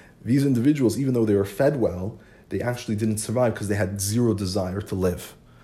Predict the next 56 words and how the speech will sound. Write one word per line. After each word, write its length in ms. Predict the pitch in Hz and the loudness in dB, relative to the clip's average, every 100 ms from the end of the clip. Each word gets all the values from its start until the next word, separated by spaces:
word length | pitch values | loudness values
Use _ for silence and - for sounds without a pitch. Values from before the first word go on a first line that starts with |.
| - - | -20 -10
So 120 | 107 | -4
therefore, 240 | 113 110 | -2 0
they 80 | 104 | 2
would 100 | 101 | 2
actually 320 | 101 104 104 | 0 -4 -4
die 320 | 95 123 123 | 0 2 2
because 240 | 104 101 101 | 0 -2 -2
of 80 | 92 | -2
a 60 | |
lack 260 | 92 101 101 | -2 -4 -6
of 80 | 85 | -6
a 40 | |
desire. 500 | 90 90 87 87 80 - - - | -4 0 0 0 -4 -14 -20 -6
But, 300 | 98 - - | -4 -4 -2
but 160 | 110 104 | 0 0
the 60 | |
point, 440 | - 170 196 - - | 4 6 6 4 0
what 100 | 110 | 2
I'm 80 | 110 | 2
trying 200 | 123 117 | 2 0
to 80 | 113 | 2
bring 180 | 175 | 2
is 320 | 143 107 104 - - - - | 4 2 0 -8 -18 -20 -2
that 340 | 107 98 - | 0 0 -4
whatever, 580 | 123 131 139 175 170 147 | -2 2 2 4 4 4
it 160 | - - | 0 -6
could 140 | 139 | -2
even 200 | 170 175 | 0 2
be 100 | 139 | 2
a 60 | 117 | 2
natural, 640 | 120 131 - - 120 - | 2 0 -2 -2 -2 -2
essential 560 | - - - 151 151 131 | -6 -6 -2 -2 -2 -4
type 300 | - 117 117 | -4 -4 -4
of 120 | 101 | -6
desire 460 | 98 87 107 110 85 | -4 -2 0 0 -4
to 140 | - | -6
save 400 | - - 120 110 | -6 -2 -2 -2
yourself, 580 | 107 - 113 101 - 87 | -2 0 0 -2 -4 -8
uh, 140 | 87 87 | -8 -8
life, 600 | 95 110 123 104 - - | -4 0 0 -2 -8 -14
to 180 | - - | -14 -14
ha-, 160 | - 107 104 | -12 -10 -10
your, 320 | 110 110 113 | -8 -8 -6
uh, 60 | |
your 180 | 104 107 | -8 -8
desire 320 | 104 104 117 113 | -8 -8 -8 -10
to 120 | - | -12
keep 160 | 107 | -14
your 80 | 92 | -14
children 340 | - 156 147 135 | -8 -6 -6 -8
safe, 260 | 127 117 - - - - | -6 -6 -8 -20 -10 -6
however 340 | 117 175 185 | -2 0 0
strong 460 | 180 - 147 165 143 | -2 0 2 4 4
that 120 | 139 | 2
desire 420 | 131 151 156 139 | 6 8 10 10
is, 300 | 196 147 | 8 8